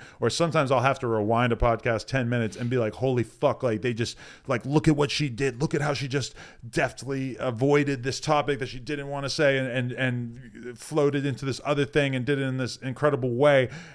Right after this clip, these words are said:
And it's like, you're, you're never gonna be, like, I just said, "Like," ten fucking times while having this conversation right here. It's like,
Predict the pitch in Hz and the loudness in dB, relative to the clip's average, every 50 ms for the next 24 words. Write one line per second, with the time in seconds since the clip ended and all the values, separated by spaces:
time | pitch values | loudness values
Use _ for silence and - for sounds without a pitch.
0 | - - 143 139 139 131 - 147 139 127 117 113 - - - - 139 160 - - | -4 0 0 0 0 0 0 2 2 2 2 0 -2 -6 -6 -2 -2 -2 0 2
1 | 165 175 180 190 190 185 175 156 160 147 135 135 117 127 143 131 117 107 123 131 | 2 4 6 6 6 6 6 4 2 0 -2 -2 -2 0 0 0 0 2 0 0
2 | 135 123 - 131 104 98 92 101 104 101 - - - - 104 92 90 90 - - | 0 0 -2 -4 -4 -2 -2 -2 -2 -2 -4 -10 -12 -8 -6 -6 -6 -4 -4 -6
3 | 90 - 87 87 101 95 92 90 92 104 101 95 104 104 92 95 90 92 - - | -6 -6 -6 -4 -2 -2 -2 0 2 2 2 4 4 2 0 0 -4 -6 -4 -6
4 | 117 92 87 87 - 110 95 - 113 104 101 98 101 113 107 98 87 - 120 107 | -6 -6 -6 -6 -6 -6 -6 -6 -6 -6 -2 0 2 2 2 0 0 0 0 -2
5 | 98 - | -2 -4